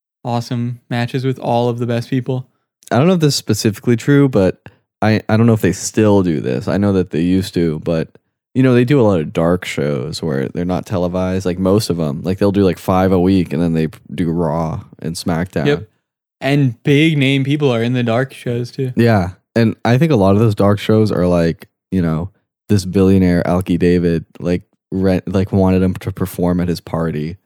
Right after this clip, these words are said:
Speaker 2: and they do that.
Speaker 1: No, I think it's, like, W W E comes to your town. That's, I'm pretty sure it's a dark match <laughs> where J B L did the Nazi walk in Germany <laughs> and got in trouble with their government.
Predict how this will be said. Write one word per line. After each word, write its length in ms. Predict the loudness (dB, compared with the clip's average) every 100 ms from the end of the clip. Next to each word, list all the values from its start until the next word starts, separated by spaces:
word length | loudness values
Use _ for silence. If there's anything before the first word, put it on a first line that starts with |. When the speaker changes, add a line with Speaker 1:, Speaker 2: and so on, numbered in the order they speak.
| _ _ _ _ _ -8
Speaker 2:
and 160 | -2
they 80 | -2
do 220 | 0 0
that. 360 | 0 -2 -6 -10 _ _ _ _ _ _ _ _ _ _ -6
Speaker 1:
No, 240 | -4 -4 -6
I 80 | -6
think 160 | -2 -2
it's, 140 | -2
like, 280 | -4 -4 -4
W 200 | -2 0
W 220 | 0 -2
E 40 | -4
comes 220 | -4 -4
to 60 | -4
your 100 | -4
town. 400 | -6 -6 -8 -10 _ _ _ _ _ _ _ _ _ _ _ _ _
That's, 320 | -2 -2 -4 -4
I'm 120 | -2
pretty 140 | 0
sure 160 | 2 2
it's 80 | 2
a 80 | 0
dark 300 | 0 -2 0
match 280 | 0 -2
<laughs> 180 | -4 -2
where 60 | 0
J 260 | 2 2 4
B 180 | 4
L 180 | 4 2
did 200 | 2 0
the 160 | 2 2
Nazi 500 | 0 -2 -4 -2 0
walk 380 | 2 2 0 -2
in 160 | 0
Germany 600 | 2 2 2 2 0 -2 -4 -4
<laughs> 200 | -4 -4
and 140 | -4 -2
got 160 | -4
in 60 | -2
trouble 300 | -4 -2 -2
with 120 | 0
their 200 | 0 0
government. 600 | 0 0 -2 -2 -4